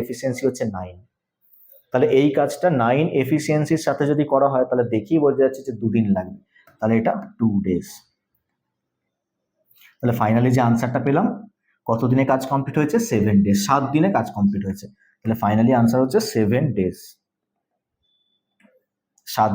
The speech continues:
দিনে কাজ কমপ্লিট। ঠিক আছে, আচ্ছা নেক্সট কোশ্চেন, কোশ্চেন নাম্বার ফাইভ। বলছে বারো জন পুরুষ একটা কাজ কুড়ি দিনে করতে পারে, আঠারো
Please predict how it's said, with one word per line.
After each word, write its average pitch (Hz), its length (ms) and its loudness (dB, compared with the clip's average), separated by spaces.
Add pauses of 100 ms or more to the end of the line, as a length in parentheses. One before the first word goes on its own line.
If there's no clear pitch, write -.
দিনে 165 240 2
কাজ 101 100 0 (100)
কমপ্লিট। - 360 -14 (1160)
ঠিক 175 200 -2
আছে, - 100 -20 (1300)
আচ্ছা - 140 -20 (720)
নেক্সট 165 240 0
কোশ্চেন, - 300 -14 (3500)
কোশ্চেন 123 280 0
নাম্বার 123 260 2
ফাইভ। - 140 -8 (880)
বলছে 170 180 2 (100)
বারো 147 220 4
জন 240 100 2 (100)
পুরুষ 233 180 0 (120)
একটা - 200 -2
কাজ 208 100 2 (100)
কুড়ি 175 200 4
দিনে 190 200 4
করতে 143 260 -2
পারে, 131 140 0 (800)
আঠারো 202 220 4